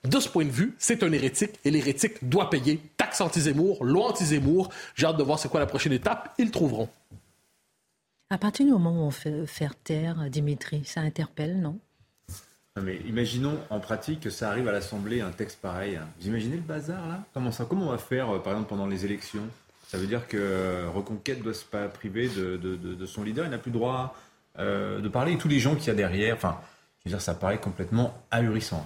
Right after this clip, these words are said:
Speaker 3: Je trouve que c'est, c'est, c'est complètement stupéfiant. Mais c'est tout à fait logique, en réalité.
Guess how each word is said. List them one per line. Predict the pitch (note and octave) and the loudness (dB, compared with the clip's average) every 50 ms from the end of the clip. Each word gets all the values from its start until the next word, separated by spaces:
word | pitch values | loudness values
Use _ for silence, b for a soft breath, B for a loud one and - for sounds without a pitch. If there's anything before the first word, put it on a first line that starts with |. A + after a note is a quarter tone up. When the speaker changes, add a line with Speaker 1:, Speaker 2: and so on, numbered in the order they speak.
| - F2+ | -6 -8
Speaker 3:
Je | E2+ E2+ F2 | -8 -8 -8
trouve | F2 - A#2+ - | -6 -6 -6 -6
que | |
c'est, | - - F#2 F2+ F2 | -2 -2 0 0 0
c'est, | F2 - G2 F#2 | -2 -4 -6 -6
c'est | - - F#2 | -4 -6 -4
complètement | E2+ G2 E2+ G#2 G2 F#2+ A#2+ B2 B2 A#2 | -4 -4 -2 -2 0 2 2 2 2 0
stupéfiant. | A#2+ - - F2+ - G2+ F#2 - E3 F3+ - B B B B B B - | -2 -4 -4 -2 -2 0 0 2 0 0 0 B B B B B B 2
Mais | A2+ E3 | 2 4
c'est | F3 - D3+ B2 | 4 2 0 0
tout | - C3 G#2+ | 0 0 2
à | A#2+ A#2+ | 2 2
fait | - - G#3 | 4 4 4
logique, | F#3 F#3 F#3+ F#3+ F#3 A3 G#3+ - - | 6 6 4 4 4 2 0 0 2
en | A2+ G2 | 2 4
réalité. | F#2 G2 G2 G2 F#2 - G2 F#2 F2 | 4 6 4 4 4 4 4 4 4